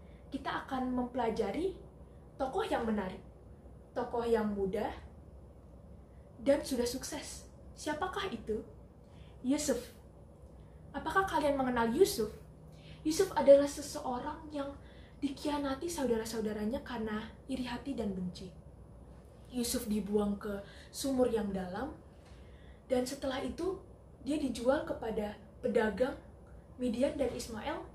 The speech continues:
yang saat itu hanya lewat di situ. Tetapi dalam perjalanan ke Mesir, setelah Yusuf sampai ke Mesir,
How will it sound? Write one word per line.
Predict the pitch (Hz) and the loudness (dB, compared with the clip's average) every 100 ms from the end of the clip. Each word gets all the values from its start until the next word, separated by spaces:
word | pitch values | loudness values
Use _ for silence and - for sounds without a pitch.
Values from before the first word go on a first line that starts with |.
| - | -2
yang | 262 294 - | 0 0 -4
saat | - - 262 262 | -10 -4 -2 -2
itu | 370 381 - - - - | -4 -4 -6 -16 -14 -4
hanya | 247 240 | 0 2
lewat | 233 269 269 | 4 2 0
di | 214 | -6
situ. | 214 190 196 - - - - - - - - - - - - | -8 -12 -14 -16 -20 -20 -18 -18 -18 -18 -18 -18 -18 -14 -6
Tetapi | 240 233 302 | -4 0 4
dalam | 254 233 | 4 4
perjalanan | 214 214 220 220 269 285 | 2 2 2 4 2 0
ke | 214 | 0
Mesir, | 202 - 214 - - - - - - - - - | -2 -2 -6 -8 -14 -18 -20 -20 -20 -20 -16 -10
setelah | 254 247 247 359 - - - - - | -2 2 2 0 -4 -14 -20 -18 -2
Yusuf | 277 302 - - | 0 2 0 -2
sampai | - - 220 214 | -8 -4 -4 -2
ke | 214 | -4
Mesir, | 214 302 - 202 - | -4 -6 -4 -4 -4